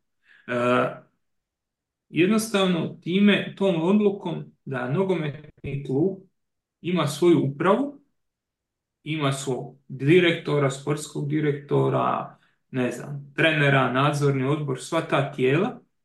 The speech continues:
ali paralelno s tim klubom postoji i dioničko društvo koje to, taj klub predstavlja. I tu dolazimo do toga da Borussia Dortmund, e, trenutno ima navijačke, e,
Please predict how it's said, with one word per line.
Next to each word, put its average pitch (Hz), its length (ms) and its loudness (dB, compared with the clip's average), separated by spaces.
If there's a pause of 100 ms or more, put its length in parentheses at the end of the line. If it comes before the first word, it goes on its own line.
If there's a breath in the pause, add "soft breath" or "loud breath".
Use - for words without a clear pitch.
(340)
ali 123 320 -4
paralelno 175 540 4
s - 100 -10
tim 151 320 -2
klubom 190 460 2
postoji 175 680 -2
i 165 300 -4
dioničko 143 540 0
društvo 139 800 -2
koje 127 220 0
to, 143 340 0
taj 143 240 2
klub 135 240 0
predstavlja. - 520 -12 (720)
I - 180 -10
tu 208 140 4
dolazimo 202 560 2
do 170 120 -2
toga 196 380 0
da 165 460 -2 (640)
Borussia 165 480 2
Dortmund, 175 560 0
e, 139 380 -4
trenutno 175 800 -4
ima 165 260 -4
navijačke, 139 920 -2
e, - 240 -6